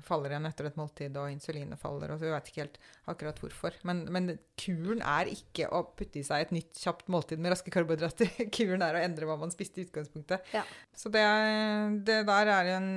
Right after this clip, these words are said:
Speaker 1: myte jeg skulle ønske at vi kunne ta livet av en gang for alle. At
Speaker 2: Ja,
Speaker 1: det,
Speaker 2: ja,
Speaker 1: at det er
Speaker 2: men
Speaker 1: bra å spise ofte og lite, og at,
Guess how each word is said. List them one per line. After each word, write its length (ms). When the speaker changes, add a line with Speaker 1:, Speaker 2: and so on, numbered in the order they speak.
Speaker 1:
myte 380
jeg 100
skulle 220
ønske 180
at 80
vi 60
kunne 260
ta 80
livet 260
av 220
en 120
gang 200
for 160
alle. 240
At 160
Speaker 2:
Ja, 120
Speaker 1:
det, 120
Speaker 2:
ja, 80
Speaker 1:
at 80
det 80
er 100
Speaker 2:
men 60
Speaker 1:
bra 160
å 80
spise 320
ofte 240
og 80
lite, 320
og 80
at, 240